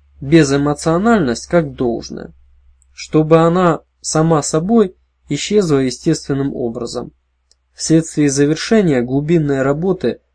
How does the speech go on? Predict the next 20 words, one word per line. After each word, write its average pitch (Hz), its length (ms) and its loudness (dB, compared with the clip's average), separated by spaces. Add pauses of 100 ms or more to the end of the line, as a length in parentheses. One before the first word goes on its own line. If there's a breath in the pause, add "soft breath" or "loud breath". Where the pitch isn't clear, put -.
(220)
бессознательных 139 960 -2
уровней 143 400 -2
психики, - 680 -10 (1120)
решающих 139 760 2 (300)
самую 165 440 0
значимую 139 580 -2
задачу 135 540 0
в 123 60 -8
жизни 135 420 -2
индивида – 135 600 -6 (800)
обеспечить, 143 840 -2 (580)
если 151 360 0
не 143 160 0
окончательный 143 1000 -2 (1500)
и 147 80 -2
необратимый 143 800 2
выход 127 360 -4
его 127 380 -2
в - 80 -20
человечность, 175 880 -2